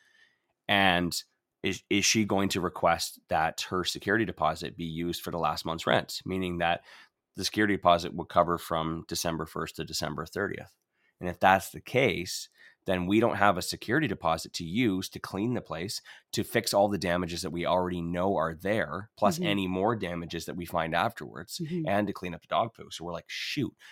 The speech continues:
Speaker 1: now we're out. We don't have a tenant for January one because we're not gonna find a tenant for January one." And I don't even
Speaker 2: Not with that attitude.
Speaker 1: Well, to be hon-,
Speaker 2: <laughs> Just joking.
Speaker 1: side note, I don't want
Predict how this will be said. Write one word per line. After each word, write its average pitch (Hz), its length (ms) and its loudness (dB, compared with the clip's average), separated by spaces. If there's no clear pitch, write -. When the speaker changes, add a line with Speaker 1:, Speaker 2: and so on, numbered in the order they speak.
Speaker 1:
now 104 260 6
we're 110 200 4
out. 92 260 2
We 95 80 -2
don't 101 140 2
have 98 80 0
a 92 60 -4
tenant 92 280 -2
for 90 80 -10
January 82 420 -6
one 85 460 -2
because 82 240 -10
we're 80 120 -8
not 78 180 -2
gonna 78 120 -14
find 73 180 -14
a 78 40 -18
tenant - 260 -12
for - 80 -16
January 76 380 -14
one." 80 220 -12
And 110 120 6
I 113 60 8
don't 117 120 6
even 113 140 6
Speaker 2:
Not 226 160 12
with 214 160 6
that 240 200 8
attitude. 233 540 8
Speaker 1:
Well, 104 280 8
to - 120 -6
be 202 160 12
hon-, 208 180 8
Speaker 2:
<laughs> 311 140 0
Just 208 220 -6
joking. 160 220 -2
Speaker 1:
side 107 340 6
note, 87 260 0
I 101 120 2
don't 107 180 4
want 95 520 -2